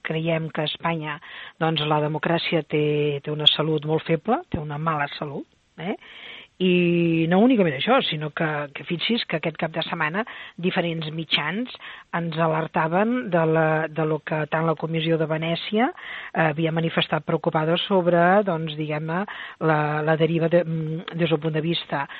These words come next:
diguem-ne, de la justícia a nivell de l'estat espanyol, i un mateix informe del Consell d'Europa en el qual alertava, doncs, a una certa precari-, precarietat pel que fa a la democràcia, no?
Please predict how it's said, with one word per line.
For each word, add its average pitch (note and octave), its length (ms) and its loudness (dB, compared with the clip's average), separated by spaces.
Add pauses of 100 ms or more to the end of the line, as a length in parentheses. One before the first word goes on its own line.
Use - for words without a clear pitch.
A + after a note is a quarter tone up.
(160)
diguem-ne, E3 320 0
de D#3+ 80 4
la D#3+ 160 6
justícia E3 640 -2
a D#3 80 -6
nivell D#3+ 160 2
de D3+ 80 0
l'estat D#3 320 -4
espanyol, G3+ 480 -2 (240)
i F#3 100 4
un F#3+ 140 8
mateix E3+ 240 4
informe E3 420 0
del G3+ 140 2
Consell D#3 400 -2
d'Europa D#3+ 640 2
en F#3+ 100 0
el - 80 -6
qual D#3+ 320 2 (240)
alertava, D#3 720 2 (100)
doncs, D3+ 320 -2
a D3 80 0
una D3 160 -4
certa D#3+ 320 -2
precari-, D#3+ 560 2
precarietat E3 640 -2 (240)
pel F#3 160 2
que F3+ 80 2
fa - 80 0
a D#3 80 0
la D3 80 -2
democràcia, C#3+ 560 -10
no? A#3 140 -8